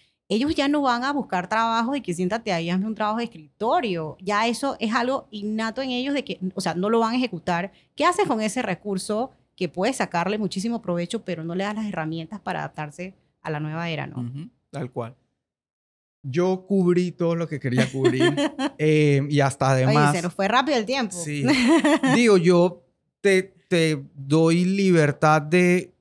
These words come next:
Speaker 2: o sea, Yanis Becerra como abogada, como profesional, como persona, como fundadora de Cámara, como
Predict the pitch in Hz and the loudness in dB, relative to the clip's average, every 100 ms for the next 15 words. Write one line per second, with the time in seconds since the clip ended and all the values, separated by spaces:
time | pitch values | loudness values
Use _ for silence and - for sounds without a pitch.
0 | _ _ 170 - 165 143 147 143 156 160 | _ _ -2 2 2 2 2 2 0 -2
1 | 160 170 185 175 175 175 170 156 131 127 | 0 0 2 2 2 0 0 2 2 2
2 | 139 147 151 160 160 143 110 123 - 117 | 4 6 6 4 0 -2 -2 -4 -4 -2
3 | 135 131 143 143 156 147 139 120 - 151 | 0 0 0 -2 -4 -4 -2 -4 -4 -2
4 | 147 151 - 143 135 131 127 117 - _ | -2 -4 -4 -4 -2 -2 -2 -4 -10 _
5 | _ _ 160 151 143 147 151 165 151 135 | _ _ -2 2 4 4 4 4 4 2
6 | 147 151 151 151 156 156 - _ _ _ | 2 4 4 4 4 2 -2 _ _ _
7 | 160 151 147 143 139 131 127 | 0 2 2 0 0 0 -2